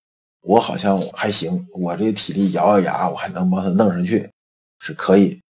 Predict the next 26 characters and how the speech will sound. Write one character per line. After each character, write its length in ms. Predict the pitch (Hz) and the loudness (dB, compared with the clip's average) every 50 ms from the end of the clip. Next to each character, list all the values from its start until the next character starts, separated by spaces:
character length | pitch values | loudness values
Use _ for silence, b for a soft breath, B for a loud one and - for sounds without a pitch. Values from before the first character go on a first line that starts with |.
| _ _ _ _ _ _ | _ _ _ _ _ _
呃， 180 | - 87 95 95 | -2 0 0 2
然 200 | 90 90 - 107 | 2 2 2 4
后 140 | 117 123 110 | 4 4 4
弄 180 | 120 147 131 | 4 4 4
完 180 | 101 95 101 107 | 4 2 2 2
之 80 | 107 | 2
后， 140 | 113 117 110 | 0 0 0
虽 180 | 95 - 85 82 | 0 0 0 2
然 120 | 95 101 | 2 4
我 120 | 101 101 95 | 4 4 2
比 120 | 92 98 | 0 2
较 160 | 95 95 82 85 | 2 2 2 2
累 220 | 95 110 - - | 2 2 4 2
啊， 160 | - - - - | 2 0 -6 -10
但 120 | - 180 | -10 -6
是 80 | 185 202 | -6 -4
我 140 | 180 180 | -4 -4
觉 140 | 175 - 165 | -6 -8 -4
得 120 | 170 196 196 | -2 -2 0
晚 200 | 185 - - - | 0 -2 -4 -6
上 120 | - - | -8 -6
能 100 | - - | -4 -4
睡 140 | - - - | -2 -2 -2
安 200 | - - - 98 | -2 0 0 0
稳 140 | 95 185 180 | 0 -2 -2
觉， 300 | - 92 95 - - - | -2 -2 -2 -4 -4 -8